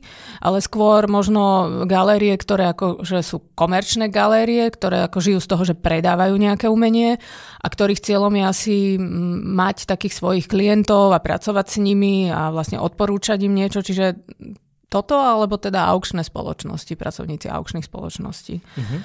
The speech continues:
Speaker 1: Lebo to si netreba predstavovať, že keď ja pracujem v aukčnej spoločnosti, že vlastne nemám prehľad o tých veciach a neviem povedať tomu človeku, že kde by sa dalo, alebo skôr, kde by sa nedalo. Lebo tých, ten problém toho nášho trhu je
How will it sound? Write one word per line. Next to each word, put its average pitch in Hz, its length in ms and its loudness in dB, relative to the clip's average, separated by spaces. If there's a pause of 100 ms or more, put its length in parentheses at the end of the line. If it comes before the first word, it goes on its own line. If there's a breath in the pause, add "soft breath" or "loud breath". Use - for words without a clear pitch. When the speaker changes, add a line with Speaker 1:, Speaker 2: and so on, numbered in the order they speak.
(160)
Speaker 1:
Lebo 196 160 0
to 220 80 0
si 226 160 2
netreba 220 400 2
predstavovať, 196 580 0
že 180 200 0 (360)
keď 180 280 -4
ja 175 180 2
pracujem 180 400 -2
v 165 80 2
aukčnej 175 240 -2
spoločnosti, 175 640 -4
že 170 240 -2
vlastne 160 320 -2
nemám 170 240 2
prehľad 165 320 0
o 165 80 -2
tých 160 160 -4
veciach 185 420 2
a 165 220 2
neviem 170 420 -2
povedať 170 380 0
tomu 170 160 -2
človeku, 165 400 -6
že 165 240 -4 (540 loud breath)
kde 175 220 0
by 180 100 2
sa 196 120 0
dalo, 175 300 2
alebo 160 220 0
skôr, 160 260 -4
kde 160 160 -6
by 160 80 -4
sa 160 140 -2
nedalo. 156 480 -2
Lebo 175 360 -4
tých, 170 220 -4 (220)
ten 175 360 0
problém 202 340 2
toho 196 200 2
nášho 180 320 2
trhu 190 380 0
je 175 420 2